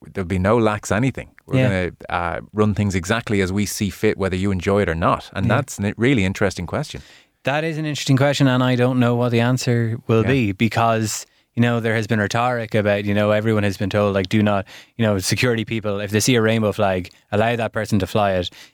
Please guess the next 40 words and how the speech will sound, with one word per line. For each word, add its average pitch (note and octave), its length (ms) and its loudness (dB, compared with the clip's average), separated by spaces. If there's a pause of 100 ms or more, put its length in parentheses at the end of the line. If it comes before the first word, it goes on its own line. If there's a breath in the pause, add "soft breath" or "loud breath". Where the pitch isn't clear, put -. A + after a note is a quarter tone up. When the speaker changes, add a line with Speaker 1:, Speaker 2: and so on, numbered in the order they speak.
Speaker 2:
If G#2+ 100 0
you A2+ 80 4
see C3 200 2
someone G#2+ 600 0
mildly G#2 520 0
drunk, F#2 440 -2 (320 soft breath)
just, G#2+ 200 -2 (100)
you A2+ 100 2
know, F#2+ 180 0
so A#2+ 160 -2
long A#2+ 180 0
as G#2 80 -6
they're G2+ 80 -8
not G2+ 180 -6
being F#2 260 0 (320 loud breath)
too, A2 320 0
um, F2+ 480 -2 (320)
too A2+ 180 2
destructive F#2 560 -2
or, F2+ 180 0
or F#2 120 0
too, F#2+ 380 -2
uh, F#2 140 2
disruptive, F#2 600 -4 (380 loud breath)
uh, G#2 80 0
to G#2 100 0
leave G2 200 2
them F#2 120 2
be. F#2+ 300 0 (400 loud breath)
But G#2+ 100 0
again, G#2 300 -2
like, E2+ 200 -6
I A2 40 0
mean, G2+ 200 0
that's G#2+ 220 -2
rhetoric. F2+ 500 -2
What A2 140 0
will G2 120 -2
reality F#2 440 0
be? E2+ 240 -6